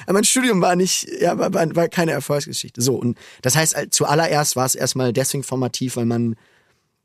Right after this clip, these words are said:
es war super einfach, Reden zu halten. Und es ist total einfach, rumzugehen und von Ideen zu sprechen. Aber wenn du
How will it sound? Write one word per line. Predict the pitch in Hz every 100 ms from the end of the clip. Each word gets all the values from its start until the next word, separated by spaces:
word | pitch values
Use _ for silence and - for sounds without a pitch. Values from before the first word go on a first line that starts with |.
| _ _ _ _ -
es | -
war | 175
super | 143 208 196 156
einfach, | 160 156 135
Reden | 131 160 135
zu | 120 104
halten. | 104 - 101
Und | 127
es | 147
ist | 131 -
total | 156 - 156
einfach, | 151 147 151 151 131
rumzugehen | 156 160 156 139 139 135
und | 127
von | - 135
Ideen | 123 135 160
zu | 156
sprechen. | 110 - 104 123 139 _ _ _ _ _ _ _ -
Aber | 143 139 131
wenn | 139 151
du | 147 147 143 147